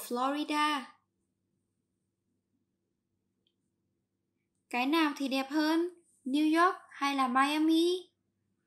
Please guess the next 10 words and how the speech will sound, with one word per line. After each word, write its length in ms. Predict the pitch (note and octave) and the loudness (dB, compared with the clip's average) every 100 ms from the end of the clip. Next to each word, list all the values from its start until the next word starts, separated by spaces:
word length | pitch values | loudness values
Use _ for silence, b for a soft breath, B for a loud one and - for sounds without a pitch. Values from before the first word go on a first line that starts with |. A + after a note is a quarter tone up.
| _ _ _ b b _ _ | _ _ _ b b _ _
Ồ, 560 | B3 C4 C4+ A#3 G3 - | -8 -2 0 0 -4 -6
đó 220 | G3 G3 | -6 -4
là 100 | B3 | -4
một 160 | A3+ A3 | -8 -8
câu 120 | A#3+ | -10
hỏi 240 | A#3+ A3+ F3+ | -8 -10 -10
khó 280 | - G3+ G#3+ | -10 -6 -4
đấy. 280 | D4+ F4+ F#4+ _ _ _ _ _ _ _ _ _ _ _ _ _ _ _ _ _ _ _ _ _ _ _ _ _ _ _ - _ _ _ _ _ _ _ _ _ _ _ _ _ _ _ _ _ _ | -2 -2 -6 _ _ _ _ _ _ _ _ _ _ _ _ _ _ _ _ _ _ _ _ _ _ _ _ _ _ _ -20 _ _ _ _ _ _ _ _ _ _ _ _ _ _ _ _ _ _
New 420 | A#3+ D4 E4+ F4 | -6 -2 -2 0
York 120 | F#4 | 0